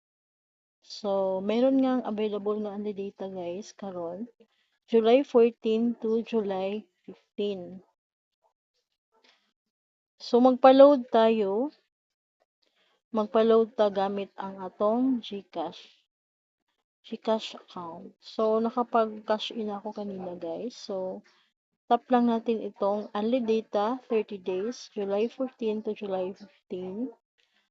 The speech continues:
For thirty days, six hundred ninety-nine.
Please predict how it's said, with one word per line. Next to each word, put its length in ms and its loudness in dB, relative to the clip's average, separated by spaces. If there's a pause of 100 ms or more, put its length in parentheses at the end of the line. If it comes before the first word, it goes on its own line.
(440)
For 160 6
thirty 320 0
days, 400 -2
six 320 -12
hundred 480 -4
ninety-nine. 880 -8